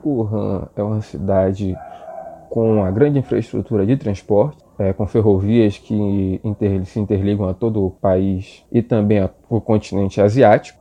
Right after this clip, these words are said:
É, tem conexões aeroportuárias diretas com quase todos os grandes países do mundo. E isso tudo porque é um polo científico e tecnológico e também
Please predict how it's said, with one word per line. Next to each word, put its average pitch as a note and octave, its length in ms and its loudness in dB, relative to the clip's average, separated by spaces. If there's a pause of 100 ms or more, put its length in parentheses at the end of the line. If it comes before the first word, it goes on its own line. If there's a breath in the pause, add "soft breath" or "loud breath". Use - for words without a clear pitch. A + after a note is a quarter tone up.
É, G#2+ 180 4
tem D3+ 140 -4
conexões A2+ 840 -2
aeroportuárias G#2 1160 2 (280)
diretas A2+ 800 0
com G#2 200 -2
quase A#2+ 440 4 (160)
todos D3 240 0
os G#2+ 140 0
grandes G#2 360 0
países F#2+ 640 -2 (140)
do E3 180 2
mundo. A#2+ 340 2 (140)
E F3+ 120 4
isso F3+ 220 0
tudo E3 320 2
porque B2+ 840 2
é C#3 100 2
um B2+ 140 2
polo G#2 800 2
científico C#3+ 760 -4
e A2 40 0
tecnológico A#2+ 840 2
e F3+ 80 0
também C3 720 0